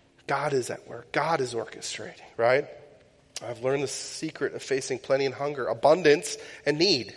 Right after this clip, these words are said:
And it, what is it? "I can do all things through him, Christ, who strengthens me." Not running marathons, not any of that baloney or winning your football game. It's like learning to abound.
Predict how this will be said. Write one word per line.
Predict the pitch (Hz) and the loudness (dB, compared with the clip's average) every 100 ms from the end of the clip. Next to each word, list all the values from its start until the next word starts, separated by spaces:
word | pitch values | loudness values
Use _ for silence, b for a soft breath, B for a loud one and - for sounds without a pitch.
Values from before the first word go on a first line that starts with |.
| - | -4
And | 127 | -2
it, | 139 156 | 0 4
what | 143 175 | 8 8
is | 226 | 8
it? | 196 - - B B B B - | 6 4 -2 B B B B 8
"I | 185 | 8
can | 214 226 | 8 6
do | 208 | 8
all | 190 208 | 10 8
things | 208 214 - | 6 2 0
through | 214 196 | 0 2
him, | - 226 214 | 8 10 8
Christ, | 214 226 214 208 | 8 8 8 8
who | - | 2
strengthens | 196 - 269 - 208 135 | 2 8 8 8 0 4
me." | 143 | 4
Not | 117 147 | 6 6
running | 170 170 190 185 | 6 4 4 4
marathons, | 170 170 160 165 151 156 147 | 6 6 6 6 8 6 2
not | 139 147 | 4 6
any | 160 160 | 6 6
of | |
that | 165 165 - | 6 6 6
baloney | 151 147 147 143 107 | 6 6 6 2 0
or | 113 | 0
winning | 117 120 143 | 0 0 0
your | 156 | -2
football | - 180 165 143 117 | -2 -4 0 2 2
game. | 117 104 92 - _ b b b b b b | 2 -6 -6 -14 _ b b b b b b
It's | 160 | 2
like | 190 156 | 4 4
learning | 143 160 196 208 | 4 6 8 6
to | - 190 | 4 4
abound. | 147 165 175 175 98 | 10 10 12 8 6